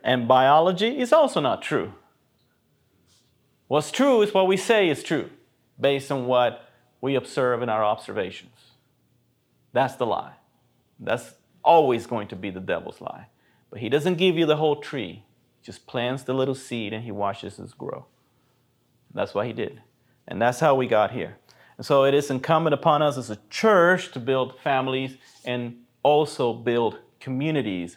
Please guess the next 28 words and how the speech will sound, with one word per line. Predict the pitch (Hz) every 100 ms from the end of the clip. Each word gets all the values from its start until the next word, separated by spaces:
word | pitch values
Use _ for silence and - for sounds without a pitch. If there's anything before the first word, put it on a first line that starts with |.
| -
of | 92 -
families | - - 113 101 78 67 - - - _ _ _
for | - 127 120
our | 123 131
own | 135 127
sake | - 123 92 - - - _ _ _ _ _ _ _
in | 120 117
the | 107
coming | - 147 120 110 104
decades | 135 117 - 110 101 92 98
that | 90
are | 95
gonna | 95 90
come, | - 98 - _ _
and | 123 151 151
for | 160 139
the | 131
sake | - 147 147 - -
of | 143 123
our | 123 117
children. | - 160 127 87 87 _ _ _ _ _ _ _ _ 196 _ _ _ _ 196 202 208 _ _ _ _ _ _ _
Because | 110 110 107 104
if | 98
we | 139 220
don't | 196 143
get | 127 101
our | 92
children, | - 87 87 -